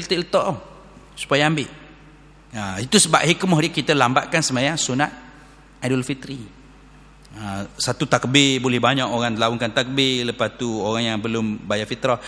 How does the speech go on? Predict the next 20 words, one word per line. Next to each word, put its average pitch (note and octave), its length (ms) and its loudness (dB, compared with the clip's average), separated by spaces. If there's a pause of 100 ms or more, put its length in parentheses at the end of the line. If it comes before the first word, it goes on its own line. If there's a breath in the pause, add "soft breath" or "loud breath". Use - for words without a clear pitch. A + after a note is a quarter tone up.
(300 loud breath)
ha, G#2+ 240 0
raya A2+ 280 2
haji G#2+ 200 -2
sebab C#3 240 -2
nak B2+ 160 -2
sembelih, D#3+ 300 -2 (500)
tak, - 320 -6
tak C3 120 0
boleh C3+ 200 0
sembelih C3 320 -2
sebelum B2+ 320 -2
sembahyang C#3 560 -2 (400)
Aidul C3 320 -2
Adha, D#3 320 0
maka F3+ 360 -4 (120)
awalkan B2 480 2
sembahyang, F#3+ 320 -2
baru C#3 160 0
boleh A2 160 -2
sembelih. E3+ 320 -4